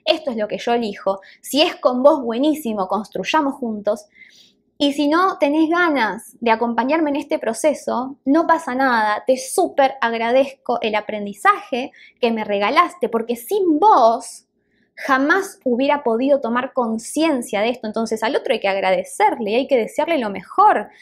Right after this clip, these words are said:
No hay que jamás terminar una relación estando resentidos. Si hay resentimiento,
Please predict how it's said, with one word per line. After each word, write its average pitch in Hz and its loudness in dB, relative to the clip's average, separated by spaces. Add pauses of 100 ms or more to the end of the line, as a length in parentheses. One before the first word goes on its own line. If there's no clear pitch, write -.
(180)
No 247 2
hay 381 2
que - 0
jamás 269 0
terminar 247 0
una 240 -2
relación 208 -4
estando 240 -4
resentidos. 226 -2
Si - -2
hay 311 2
resentimiento, 254 -4